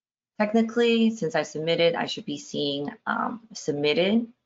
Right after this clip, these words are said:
for one of the app status, but this is just for demo purposes. And now I'll, uh, show you how to check the case status, which is by going to the help on the top right, and then go to case log,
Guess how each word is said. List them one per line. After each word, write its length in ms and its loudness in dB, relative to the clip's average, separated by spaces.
for 120 -2
one 160 0
of 100 0
the 140 -6
app 180 -6
status, 560 2
but 100 -18
this 160 -12
is 60 -12
just 240 -10
for 60 -20
demo 360 -16
purposes. 540 -18
And 120 0
now 240 4
I'll, 280 -4
uh, 180 4
show 180 0
you 140 2
how 100 2
to 120 -2
check 200 -12
the 80 -10
case 280 -6
status, 380 0
which 160 -8
is 80 -14
by 140 -4
going 240 -10
to 120 -20
the 100 -4
help 320 -2
on 80 -8
the 80 -4
top 340 -4
right, 340 -2
and 160 -6
then 200 -2
go 120 -4
to 80 -2
case 280 -2
log, 380 0